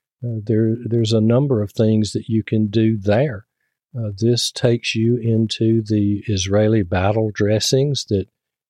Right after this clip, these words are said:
can dress major wounds, tourniquets, things that are not in that basic first aid kit, things that if help is not coming or is going to be an extended time getting here,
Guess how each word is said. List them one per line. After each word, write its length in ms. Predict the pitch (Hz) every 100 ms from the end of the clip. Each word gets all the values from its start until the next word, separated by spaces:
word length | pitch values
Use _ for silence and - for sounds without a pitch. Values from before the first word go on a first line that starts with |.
| _
can 140 | 101
dress 360 | 92 104 101 -
major 600 | 95 101 113 104 113 107
wounds, 680 | 110 104 107 107 131 127 - -
tourniquets, 840 | - 98 104 104 - 135 - - - _ _ _ _
things 340 | 127 151 143 147
that 120 | 127
are 100 | 123
not 240 | 120 120
in 200 | 117 117
that 340 | 107 92 107 95
basic 560 | 107 113 - 113 98 -
first 360 | 107 101 -
aid 240 | 107 107 104
kit, 300 | - 87 - _ _
things 480 | - 123 123 127 113
that 220 | 117 104 -
if 280 | 107 98 -
help 380 | - 131 120 - -
is 220 | 101 104
not 260 | 113 113
coming 520 | - 120 117 117 110 - _ _ _ -
or 140 | 98
is 100 | 92
going 260 | 113 110 104
to 60 |
be 140 | 104 104
an 80 | 95
extended 640 | - - 110 113 110 95
time 400 | 117 110 110 98
getting 340 | 107 113 113
here, 300 | 107 120 117